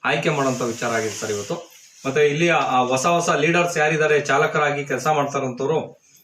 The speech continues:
ಅವ್ರನ್ನ ಜಿಲ್ಲಾ ಸಮಿತಿಗೆ ತೆಗೆದುಕೊಳ್ಳುವಂತ ಕೆಲಸ ಆಗಿದೆ.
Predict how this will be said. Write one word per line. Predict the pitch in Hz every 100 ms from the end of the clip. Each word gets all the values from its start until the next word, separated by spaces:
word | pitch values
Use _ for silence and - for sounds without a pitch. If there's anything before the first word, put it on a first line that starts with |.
| -
ಅವ್ರನ್ನ | 139 147 131 - 131
ಜಿಲ್ಲಾ | 127 160 170
ಸಮಿತಿಗೆ | 160 151 151 151
ತೆಗೆದುಕೊಳ್ಳುವಂತ | 139 135 143 135 123 127
ಕೆಲಸ | 147 -
ಆಗಿದೆ. | - 101 - -